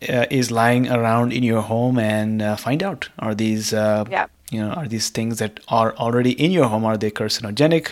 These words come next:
Speaker 1: Are they bad for your family? And once you have this
Speaker 2: Yeah.
Speaker 1: informal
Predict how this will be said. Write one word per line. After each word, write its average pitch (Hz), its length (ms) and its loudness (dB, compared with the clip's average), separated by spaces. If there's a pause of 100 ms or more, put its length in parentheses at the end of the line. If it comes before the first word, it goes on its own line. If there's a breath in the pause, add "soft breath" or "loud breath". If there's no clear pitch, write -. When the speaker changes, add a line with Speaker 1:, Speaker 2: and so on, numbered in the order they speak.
Speaker 1:
Are 107 140 -6
they 107 80 -4
bad 110 240 0
for - 100 -8
your 104 100 -4
family? 110 460 -2 (480 loud breath)
And 123 100 -2
once 117 140 2
you 117 80 -2
have 120 280 0
this 113 340 4 (380 loud breath)
Speaker 2:
Yeah. 143 100 0
Speaker 1:
informal 117 600 4